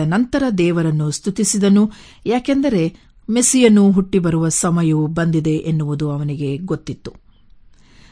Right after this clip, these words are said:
ಜಕರಿಯನ ಮಗನಾದ ಯೋಹಾನನು ಮೆಸ್ಸಿಯನಲ್ಲ,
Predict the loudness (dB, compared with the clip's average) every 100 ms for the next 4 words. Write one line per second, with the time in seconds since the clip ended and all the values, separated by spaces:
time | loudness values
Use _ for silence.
0 | -4 -2 2 4 4 4 2 0 0 -2
1 | -2 -2 0 -2 0 4 6 6 4 -2
2 | -14 -8 -4 -2 0 4 4 4